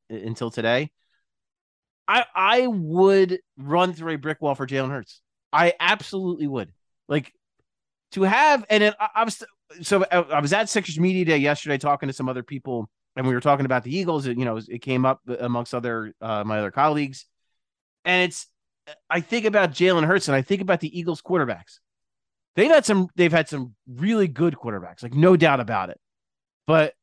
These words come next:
a quarterback this likable and that just really embraces the role and is such a good leader and embraces the city, like, respectfully, Carson Wentz, as good as he was, you know, during that,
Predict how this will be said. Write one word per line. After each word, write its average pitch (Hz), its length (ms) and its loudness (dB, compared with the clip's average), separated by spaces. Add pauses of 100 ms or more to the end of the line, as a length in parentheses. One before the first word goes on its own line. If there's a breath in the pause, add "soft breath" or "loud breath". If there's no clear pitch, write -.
a 147 100 -2
quarterback 196 720 0
this 139 600 -2 (920)
likable 117 800 -6 (200)
and 131 300 4
that 127 220 2
just 135 280 -4
really 131 600 -4
embraces 127 760 -6
the 113 120 -12
role 135 540 0
and 117 160 -4
is 107 100 -8
such - 260 -6
a 147 60 -6
good 120 220 -6
leader 147 380 -2
and 117 140 -10
embraces 131 520 -6
the 117 80 -6
city, 190 260 0
like, 117 240 -4 (460)
respectfully, 139 580 -2
Carson 196 380 0
Wentz, 180 180 -4
as 131 80 -12
good 165 240 0
as 196 140 -8
he 185 100 -8
was, 170 480 -4
you 143 180 -8
know, 131 120 -2
during 147 300 -4
that, 147 160 -4